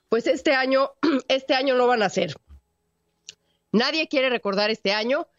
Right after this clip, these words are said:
eh, pero pues para los masoquistas que quieren recordar, aquí estamos para apoyarlos y para recordarles todo, todo lo que sucedió, sucedió, porque sí pasaron cosas, Pedro. Pasamos del impeachment, pasamos de ahí a una pandemia,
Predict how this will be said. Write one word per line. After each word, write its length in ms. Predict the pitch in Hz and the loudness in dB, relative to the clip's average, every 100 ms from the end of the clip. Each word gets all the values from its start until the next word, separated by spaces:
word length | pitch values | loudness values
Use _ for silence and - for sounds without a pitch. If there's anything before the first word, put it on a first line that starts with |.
| - - | -20 -4
eh, 240 | 185 185 - | -2 -2 0
pero 180 | 240 240 | 0 0
pues 160 | 254 | -2
para 220 | 247 247 247 | 0 0 0
los 260 | 254 247 | -2 -2
masoquistas 840 | 254 254 285 349 330 262 277 - - - | -4 -2 -2 -2 0 0 -2 -6 -12 -4
que 100 | 185 | 0
quieren 300 | 247 254 269 | 2 2 2
recordar, 480 | 262 262 240 277 - - _ | 0 2 2 0 -6 -16 _
aquí 280 | 175 190 220 | -8 -2 0
estamos 400 | 220 208 185 185 | 0 0 0 0
para 200 | - 156 | -2 -2
apoyarlos 640 | 165 160 196 220 262 277 | 0 2 2 2 0 -2
y 100 | - | -4
para 200 | 180 175 | -2 0
recordarles 540 | 170 160 180 202 196 196 | 0 0 2 2 0 0
todo, 400 | 175 185 160 - _ _ | 2 2 0 -4 _ _
todo 220 | 226 233 | 0 2
lo 120 | 240 220 | 2 2
que 140 | 220 | 0
sucedió, 500 | 226 214 247 262 294 | 0 0 2 2 0
sucedió, 420 | - 247 254 269 302 | 2 0 2 2 0
porque 260 | 294 254 | 0 -2
sí 100 | 247 | 0
pasaron 380 | 339 311 269 254 | 0 0 2 0
cosas, 380 | - 214 202 156 | 0 0 0 0
Pedro. 320 | 190 160 - - - - _ _ | 0 0 -2 -8 -16 -16 _ _
Pasamos 440 | 233 277 311 320 | -4 0 2 2
del 160 | 269 226 | 2 0
impeachment, 760 | 226 202 302 330 - 285 294 - | 0 -2 0 0 2 2 0 -2
pasamos 420 | 196 226 226 233 | -2 0 0 0
de 80 | 208 | 2
ahí 280 | 190 247 262 | 2 0 -2
a 120 | 170 | -2
una 260 | 180 196 175 | 0 0 0
pandemia, 760 | 160 160 208 269 269 269 262 | -2 0 2 2 2 2 0